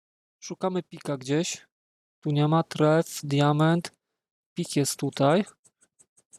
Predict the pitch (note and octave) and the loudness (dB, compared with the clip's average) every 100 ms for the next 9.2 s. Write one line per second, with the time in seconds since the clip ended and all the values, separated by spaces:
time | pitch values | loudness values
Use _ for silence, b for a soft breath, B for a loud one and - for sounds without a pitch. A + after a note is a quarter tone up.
0 | _ _ _ _ _ _ _ _ _ _ | _ _ _ _ _ _ _ _ _ _
1 | _ - E3+ - C#3 - - D#3 A3 - | _ -8 -4 -2 -2 0 2 4 2 -2
2 | - _ _ _ _ _ _ _ D3+ - | -16 _ _ _ _ _ _ _ -4 0
3 | F3 D#3+ D#3 C#3+ D#3 F#3+ - _ _ _ | 2 4 4 4 4 2 -2 _ _ _
4 | _ E3 D#3+ D3+ C3+ C3 B2 B2+ B2+ - | _ -2 2 2 2 0 -2 -2 -2 -4
5 | C3 C3 - - - C#3 C3 C#3 - _ | -6 -8 -8 -10 -2 0 0 -2 -8 _
6 | B B B B _ _ _ - F3 F3+ | B B B B _ _ _ -4 0 2
7 | F3+ F#3 - F#3 F3+ F3+ F3+ F3+ - - | 4 2 2 2 2 4 2 2 2 2
8 | G3 G3 G3 D#3 F#3 F#3+ G3+ F#3+ - C#3+ | 4 2 0 2 2 4 2 2 2 2
9 | C3+ B2+ | 2 -4